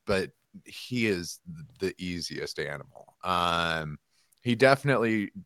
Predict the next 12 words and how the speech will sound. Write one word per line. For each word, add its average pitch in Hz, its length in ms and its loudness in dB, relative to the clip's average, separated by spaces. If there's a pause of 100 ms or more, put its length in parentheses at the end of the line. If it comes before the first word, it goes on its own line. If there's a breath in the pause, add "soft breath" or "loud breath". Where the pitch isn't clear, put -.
does 104 320 4
show 98 440 4
male 92 300 2
breeding 92 480 -2
signs, 80 580 -6
and 80 260 -8
he 80 200 -8
gets 87 300 -2
excited 85 400 -2
to 80 80 -6
breed, 87 380 -4
but 85 200 -2